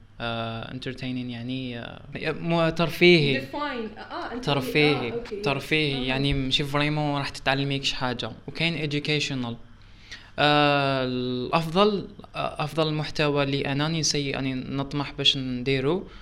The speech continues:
Speaker 1: هو يكون ال-، الكومبينيشن بين لي دو.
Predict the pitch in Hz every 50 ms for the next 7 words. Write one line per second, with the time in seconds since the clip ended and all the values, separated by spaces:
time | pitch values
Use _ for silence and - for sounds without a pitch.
0 | - - - - - - 139 139 139 139 - 151 143 143 139 135 131 131 127 127
1 | 123 123 120 117 117 113 113 - 139 - - - - - - - - - - -
2 | - - - - - - - - - - - - - - - - - - - 139
3 | 131 139 147 151 143 147 147 147 147 143 - 151 143 139 131 143 147 147 139 135
4 | 123 107 - -